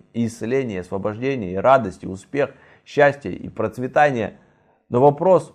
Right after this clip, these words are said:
провёл ли ты все определённые коммуникации, сделал ли ты дорогу, благодаря которой всё это может прийти в твою жизнь.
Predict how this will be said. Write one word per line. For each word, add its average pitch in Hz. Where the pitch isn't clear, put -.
провёл 165
ли 170
ты 151
все 165
определённые 147
коммуникации, 139
сделал 165
ли 160
ты 151
дорогу, 135
благодаря 131
которой 135
всё 127
это 170
может 135
прийти 113
в -
твою 113
жизнь. 95